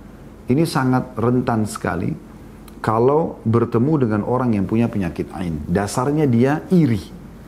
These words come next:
Kenapa orang ini lebih tampan? Kenapa orang ini lebih cantik? Kenapa orang ini lebih pintar? Kenapa orang ini lebih kaya? Kenapa orang ini lebih sukses? Nah, seperti itu. Jadi bisa mengundang ain. Oleh karena itu, teman-teman sekalian, sebelum saya lanjutkan dalil selanjutnya,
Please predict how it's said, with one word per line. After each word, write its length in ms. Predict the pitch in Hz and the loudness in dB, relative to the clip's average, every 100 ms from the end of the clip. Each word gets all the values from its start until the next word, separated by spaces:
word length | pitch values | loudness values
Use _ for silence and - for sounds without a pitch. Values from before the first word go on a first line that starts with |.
| - - - | -20 -20 -6
Kenapa 380 | 170 147 117 110 | -2 -2 -2 0
orang 320 | 110 107 107 | 0 2 2
ini 80 | 101 | 2
lebih 220 | 98 95 | 2 0
tampan? 400 | 98 98 101 98 | 0 0 0 0
Kenapa 240 | 104 101 101 | -2 -2 -2
orang 180 | 101 98 | -2 0
ini 160 | 95 | 0
lebih 240 | 92 95 95 | 0 -2 -2
cantik? 320 | 110 101 101 | -2 -2 -2
Kenapa 240 | 101 98 101 | -2 -2 -2
orang 160 | 92 98 | -2 0
ini 160 | 95 | 0
lebih 160 | 92 92 | 0 0
pintar? 320 | 110 98 101 | 0 0 -2
Kenapa 320 | 98 101 101 | -2 -2 -2
orang 220 | 101 95 101 | -2 0 0
ini 100 | 95 | 0
lebih 240 | 90 90 | -2 -2
kaya? 400 | 113 113 110 95 - - - - | 0 2 2 0 -8 -16 -16 -4
Kenapa 240 | 107 107 | -2 0
orang 160 | 104 101 | 0 2
ini 160 | 101 98 | 2 4
lebih 160 | 95 | 2
sukses? 640 | 98 147 - 131 98 - - | 0 -2 -2 -2 -2 -6 -12
Nah, 160 | - 69 | -8 -8
seperti 380 | - - - 78 | -8 -8 -6 -6
itu. 200 | - - - - - - - - - - - | -8 -12 -16 -18 -18 -18 -18 -20 -20 -18 -6
Jadi 180 | 101 101 | 0 2
bisa 300 | 101 98 110 | 2 0 0
mengundang 400 | 98 98 90 82 | 0 2 0 0
ain. 240 | 78 78 65 | -2 -4 -4
Oleh 160 | 92 113 | 0 2
karena 240 | 110 107 | 2 2
itu, 80 | 104 | 2
teman-teman 400 | 98 95 87 90 | 0 0 -2 -4
sekalian, 320 | 87 98 120 | -4 -2 0
sebelum 320 | 120 101 110 | 2 0 2
saya 160 | 101 95 | 0 -2
lanjutkan 240 | - 107 | -2 0
dalil 240 | 98 98 117 | 2 2 2
selanjutnya, 720 | 104 98 95 95 110 143 | 0 -2 0 -2 0 0